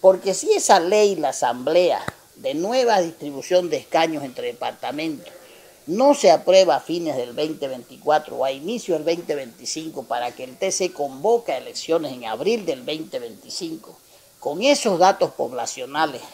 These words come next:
a los nuevos diputados que haya, a la nueva distribución de diputados por departamento, va a haber una Cámara de Diputados conformada con datos,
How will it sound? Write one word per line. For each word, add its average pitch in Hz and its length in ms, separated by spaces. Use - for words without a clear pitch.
a 143 120
los 143 200
nuevos 214 480
diputados 160 720
que 131 200
haya, 139 380
a 143 100
la 135 120
nueva 196 300
distribución 151 960
de 165 80
diputados 156 540
por 277 260
departamento, - 960
va 185 180
a - 20
haber 196 240
una 185 280
Cámara 202 500
de - 100
Diputados 135 560
conformada 139 840
con 131 240
datos, 156 280